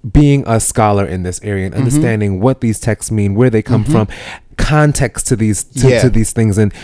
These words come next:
Speaker 1: and what exactly it means to take something out of the ideas of what we think that they are, but what they, what they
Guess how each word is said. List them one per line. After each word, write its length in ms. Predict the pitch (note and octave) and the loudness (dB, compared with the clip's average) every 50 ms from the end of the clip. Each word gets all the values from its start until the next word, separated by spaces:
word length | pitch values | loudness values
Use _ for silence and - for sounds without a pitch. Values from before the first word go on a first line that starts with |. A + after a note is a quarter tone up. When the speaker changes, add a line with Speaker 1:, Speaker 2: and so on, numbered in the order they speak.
| - - | -4 -2
Speaker 1:
and 160 | A2+ A2+ G#2+ | 0 2 4
what 140 | C3+ C#3+ D3 | 4 4 4
exactly 680 | C3+ A2+ G2+ G#2+ B2+ A#2+ B2+ - - B2+ A#2+ G#2+ F#2 | 2 2 2 4 4 4 4 2 2 2 2 2 2
it 40 | A2 | 0
means 420 | A2+ A2+ A#2+ B2 A#2+ A2+ A2+ A2 - | 0 2 2 2 2 2 2 0 0
to 120 | - A2+ G#2 | -2 -2 -2
take 260 | - C3 C3+ C3 - | 0 0 -2 0 0
something 380 | - B2 G#2 - - G#2+ G2 - _ _ - | -2 -2 -2 0 -2 -2 -2 -4 _ _ -2
out 340 | A2 A#2+ C3 C#3+ D#3+ C#3+ - | 0 2 2 2 2 0 0
of 380 | A#2+ A#2 G#2+ G#2 G2+ G2+ G2 - - - - - - | 0 0 0 0 -2 -4 -6 -8 -16 -20 -20 -12 -4
the 140 | - C#3 C3 | 2 2 4
ideas 500 | A#2 A#2 A2+ G2 F#2 B2+ C3+ C#3 C3+ A2+ | 4 4 0 0 0 2 4 4 4 4
of 60 | A2+ | 2
what 80 | A2 F#2+ | -2 -2
we 100 | G#2 G#2 | -2 -4
think 220 | - - A2 G2 | -4 -4 -6 -4
that 160 | - G#2+ - - | -4 -6 -4 -4
they 100 | A2 F#2+ | -2 -2
are, 140 | G2+ G2+ | -2 -2
but 120 | G2+ G2+ G2 | -2 0 0
what 140 | A#2 - - | 0 2 0
they, 120 | A2+ - - - | -2 -4 -4 -6
what 180 | - G#2+ A#2+ - | -4 -4 -2 -2
they 120 | A#2+ A2 | -2 -4